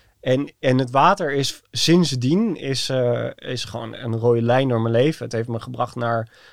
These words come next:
naar Aruba in Australië, waar ik echt een heel ander leven heb geleid. Ehm,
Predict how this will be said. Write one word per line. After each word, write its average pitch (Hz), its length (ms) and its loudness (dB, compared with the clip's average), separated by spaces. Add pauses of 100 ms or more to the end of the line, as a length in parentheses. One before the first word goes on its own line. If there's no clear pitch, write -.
(120)
naar 120 240 -2
Aruba 131 280 2
in 120 80 2
Australië, 135 640 2
waar 117 200 2
ik 117 80 -8
echt - 180 -12
een 120 100 -2
heel 139 200 2
ander 127 200 0
leven 139 320 2
heb - 80 -18
geleid. 113 520 -2 (420)
Ehm, 117 380 -2